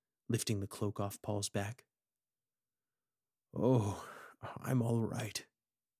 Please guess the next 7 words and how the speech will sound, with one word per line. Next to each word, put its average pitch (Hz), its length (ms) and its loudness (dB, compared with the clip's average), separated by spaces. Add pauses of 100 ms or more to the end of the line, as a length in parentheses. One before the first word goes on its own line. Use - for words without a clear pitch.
Paul 107 180 2
replied. 104 500 -2 (920)
"These 117 260 4
shoulders 120 680 4
have 117 160 2
seen 117 340 6
worse." 101 500 2